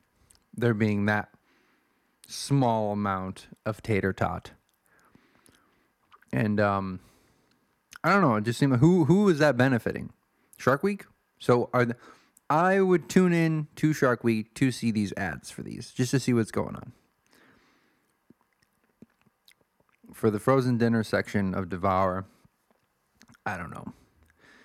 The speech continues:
I might have another one, actually. Their big tag is Eat Like an Animal. That's pretty cool. I have, um, I'm really into that. They got a lot of options, honestly.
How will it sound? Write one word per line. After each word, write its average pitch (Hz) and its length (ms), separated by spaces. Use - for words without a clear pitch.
I 127 80
might 170 140
have 202 120
another 110 380
one, 92 180
actually. 127 480
Their 123 240
big 156 260
tag 135 240
is 110 140
Eat 131 160
Like 117 160
an 107 100
Animal. 107 500
That's 117 220
pretty 131 220
cool. 110 400
I 120 60
have, 110 240
um, 98 260
I'm 104 320
really 120 280
into 104 140
that. 98 320
They 120 80
got 165 100
a 151 40
lot 120 240
of 107 100
options, 110 500
honestly. - 560